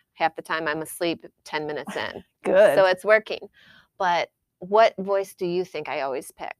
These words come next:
Speaker 2: Woman.
Speaker 1: Wrong.
Speaker 2: What?
Speaker 1: You know why I pick the male?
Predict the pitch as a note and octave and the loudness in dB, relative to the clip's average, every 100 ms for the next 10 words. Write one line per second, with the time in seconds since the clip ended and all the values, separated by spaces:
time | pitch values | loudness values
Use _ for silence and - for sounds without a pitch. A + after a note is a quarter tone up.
0 | - F#3 F3 F3+ G3 - _ _ _ _ | -10 -8 -6 -8 -12 -16 _ _ _ _
1 | _ _ _ _ _ - D3 C#3+ B2 D3 | _ _ _ _ _ -20 -18 -18 -20 -20
2 | E3 _ _ _ C3 - A#2+ B3+ E4+ F#4+ | _ _ _ _ -14 -8 -4 -4 -4 -6
3 | E3+ D#3+ D3+ D3+ D#3 F3 G3+ - G#3 G#3 | -6 -8 -6 -4 -4 -8 -12 -12 -10 -8
4 | A3 C4 | -8 -8